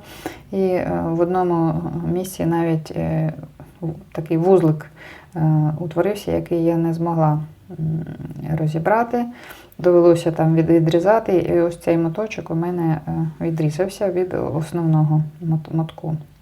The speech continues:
Далі я вже почала з-, ззовні мотати, і, м, діло пішло, справа пішла, пішла краще, але той моток, він,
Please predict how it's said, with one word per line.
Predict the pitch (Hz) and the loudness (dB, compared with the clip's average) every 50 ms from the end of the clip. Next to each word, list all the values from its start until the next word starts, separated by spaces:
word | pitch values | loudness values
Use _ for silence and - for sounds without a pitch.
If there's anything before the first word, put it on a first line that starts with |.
| - - - - - - - - - - - _ | -20 -20 -20 -18 -18 -18 -18 -18 -20 -20 -16 _
Далі | - 180 190 180 175 170 | 2 4 6 6 8 8
я | 170 170 170 | 8 6 4
вже | 165 165 | 2 0
почала | 160 160 - 160 - - 170 165 160 160 151 151 | -4 -4 -6 -4 0 2 4 4 6 6 6 6
з-, | 151 156 156 156 147 147 - - 147 - - - - _ _ _ - | 4 4 4 2 2 2 -2 -6 -8 -12 -14 -20 -20 _ _ _ -6
ззовні | 170 165 180 220 247 254 262 262 269 285 277 285 - - - | -2 0 4 4 4 6 6 6 6 6 4 2 -8 -8 -6
мотати, | 240 233 233 240 233 233 226 226 214 | -6 -4 -2 -2 -2 -2 -2 -2 0
і, | 196 185 - - 190 196 | 2 2 2 0 -2 -2
м, | 202 190 - 170 170 160 156 160 160 - - - | -4 -4 -4 -4 -6 -6 -6 -8 -10 -10 -8 -6
діло | 165 170 170 175 170 165 165 160 - - - | -6 -2 0 0 2 2 0 0 -4 -8 -10
пішло, | - 165 156 - - 165 160 156 - - - - - - - - | -10 -8 -8 -6 -6 -6 -6 -6 -10 -18 -20 -20 -20 -20 -20 -12
справа | - - 175 170 165 165 160 156 - - - | -4 0 2 4 4 4 2 2 -2 -8 -6
пішла, | - 165 156 - - 156 - - | -4 -4 -4 -4 -4 -6 -8 -8
пішла | - 165 156 - - 156 160 | -10 -10 -8 -4 -2 -2 -2
краще, | - - - 247 247 - - - 208 202 202 202 - - - - - - - - - | 0 0 0 0 0 -2 -4 -6 -6 -6 -6 -10 -16 -20 -20 -20 -20 -20 -20 -18 -12
але | 180 175 175 180 180 165 160 - - - - - | -8 -4 -4 -2 -4 -4 -8 -12 -20 -20 -18 -4
той | - 175 170 170 | 0 2 2 4
моток, | 165 170 160 165 175 165 165 - | 2 0 0 0 0 0 2 2
він, | 165 165 160 156 | 2 2 2 0